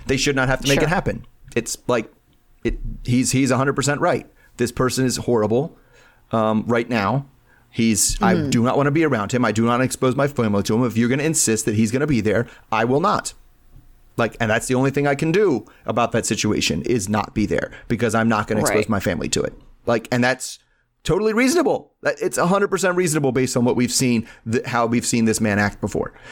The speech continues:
Speaker 1: and how we've seen this man treat his family. Like, it's, he's totally within what he wants. And he was like, and he even said it, the way he said it was calm and collected. And he was fine.
Speaker 2: Sure. Yeah, I just don't think Pam,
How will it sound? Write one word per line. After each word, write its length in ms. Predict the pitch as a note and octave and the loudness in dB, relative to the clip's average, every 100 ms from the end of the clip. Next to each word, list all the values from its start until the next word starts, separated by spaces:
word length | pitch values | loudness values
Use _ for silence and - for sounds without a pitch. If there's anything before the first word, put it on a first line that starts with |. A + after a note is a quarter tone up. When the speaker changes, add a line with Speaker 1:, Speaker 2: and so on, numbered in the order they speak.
| - | -10
Speaker 1:
and 120 | - A2+ | -2 0
how 100 | A#2 | 0
we've 140 | A2+ | 0
seen 160 | B2 A2+ | 0 2
this 140 | G#2+ | 2
man 180 | A2 G#2+ | 0 0
treat 160 | A2 G#2+ | 0 0
his 100 | G2+ | 0
family. 380 | F#2 E2 - A2+ | -4 -6 -10 -4
Like, 200 | A2+ A2 - A#2 | -4 -4 -6 -4
it's, 320 | C3+ - - - - | -4 -4 -14 -16 -4
he's 180 | C3 G#2 - | -2 -2 -4
totally 300 | - D#3+ D#3 D3 | -2 0 2 2
within 360 | C#3+ C3 A#2+ - | 2 0 0 0
what 160 | A2 | 0
he 60 | A2 | 2
wants. 180 | G#2+ G2+ | 0 2
And 100 | B2+ | 0
he 220 | D#3 A3 - - | 2 0 -4 -8
was 200 | - A#3 G#3+ | -2 0 2
like, 200 | A3+ - _ | -2 -6 _
and 140 | - G#3+ | -2 2
he 180 | B3 C4+ | 4 4
even 200 | C4 A#3 | 4 2
said 260 | - G3+ A#3+ | 2 2 0
it, 180 | - | -2
the 80 | D3 | -2
way 160 | D3+ G3 | 2 2
he 140 | A3 | 2
said 180 | A3 G#3 | 0 2
it 120 | A#3 D#3 | 0 -2
was 100 | C#3 | -10
calm 480 | - A#2+ B2+ D3 | -6 -2 0 2
and 120 | E3 D3+ | 0 0
collected. 480 | C3 C#3 C#3 F#3+ - | 0 0 0 -2 -2
And 120 | D3 | -2
he 100 | F#3 | 0
was 140 | D#4 | 0
fine. 340 | - D#4+ G4 F4 | 0 0 2 2
Speaker 2:
Sure. 220 | G3+ A3+ _ _ _ _ _ _ _ _ _ | 0 -6 _ _ _ _ _ _ _ _ _
Yeah, 440 | F3+ F#3 F3 D#3+ - | -4 0 0 -4 -4
I 100 | A3 | -4
just 240 | G#3 F#3+ - | -2 -6 -2
don't 200 | G#3+ G#3 | -2 -2
think 180 | F#3 - | -6 -6
Pam, 520 | F3+ F3 E3+ E3 | -2 0 2 0